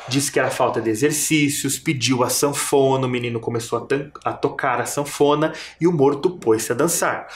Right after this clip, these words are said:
Convidou a mulher, ela não quis dançar com ele, porque ele cheirava pior que um gambá, né? Mas daí, em um certo momento, ela percebeu que caiu um dedo ali da mão do defunto. Então ela ordenou:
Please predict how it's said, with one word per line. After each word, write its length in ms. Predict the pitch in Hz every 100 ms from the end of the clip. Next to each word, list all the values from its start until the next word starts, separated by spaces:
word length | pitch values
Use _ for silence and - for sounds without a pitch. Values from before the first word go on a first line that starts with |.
| - - -
Convidou 580 | 180 165 139 139 113 107
a 80 |
mulher, 580 | 123 175 139 143 - - -
ela 220 | 113 104
não 560 | 110 110 113 147 240 247
quis 180 | 214
dançar 460 | 170 175 175 143 139
com 180 | - 143
ele, 300 | 123 - - -
porque 220 | - 117
ele 80 | 110
cheirava 400 | - 113 117 117
pior 580 | - 110 101 110 143 147
que 100 | 165
um 60 |
gambá, 540 | 156 180 135 98 - _ 104
né? 240 | 110 - - - -
Mas 300 | 220 233 180
daí, 500 | 131 139 175 123 - -
em 80 | 160
um 80 |
certo 420 | 165 - 113 - 110
momento, 640 | 98 123 127 117 - - - -
ela 160 | 139 131
percebeu 480 | 143 - 123 131 139
que 100 | -
caiu 320 | 156 147 143
um 140 | 190
dedo 600 | 160 151 185 147 113 - _ _ _
ali 280 | 120 113 107
da 100 | 120
mão 340 | 131 110 123 - _ _ -
do 220 | 113 107
defunto. 580 | 123 - 139 117 - - _ _ _ _ - - - -
Então 300 | 180 156 151
ela 100 | 156
ordenou: 560 | 143 208 202 123 -